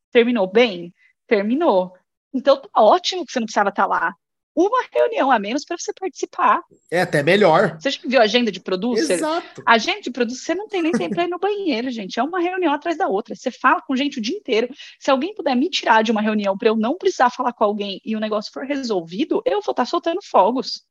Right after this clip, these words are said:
Speaker 2: Eu lembro quando eu tentava marcar reunião com os producers que eu trabalhava e, porra, era uma luta. Tinha vez que os caras não tinham horário do almoço, assim.
Speaker 1: Não, não existe,
Speaker 2: Uma
Speaker 1: né?
Speaker 2: loucura.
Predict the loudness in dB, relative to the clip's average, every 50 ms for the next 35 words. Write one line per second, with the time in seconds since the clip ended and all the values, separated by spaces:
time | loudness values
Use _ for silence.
0 | _ -4 -2 0 0 0 0 0 0 0 0 0 0 -2 -2 -2 -2 -2 0 2
1 | 2 2 2 0 -2 -4 -2 -2 -2 -2 -4 -8 _ _ -6 -6 -6 -4 -6 -8
2 | -8 -8 -10 -12 -12 -8 -6 -6 -6 -6 -6 -8 -8 -8 -8 -8 -8 -10 -8 -8
3 | -6 -6 -4 -4 -4 -4 -6 -6 -8 -8 -4 -4 -2 -4 -4 -6 -8 -8 -8 -10
4 | -14 -20 -20 -8 -2 0 2 4 6 6 8 8 8 6 6 4 2 -2 -2 0
5 | 0 -2 2 2 2 2 2 0 -4 -4 -2 0 0 0 0 -2 -2 -2 0 0
6 | 0 0 0 2 2 0 0 0 -4 -6 -6 -6 -8 -10 -12 -12 -10 -6 -2 -2
7 | -2 0 0 0 0 2 0 0 -2 -4 -4 -2 0 2 4 4 2 2 0 2
8 | 2 4 4 2 0 -4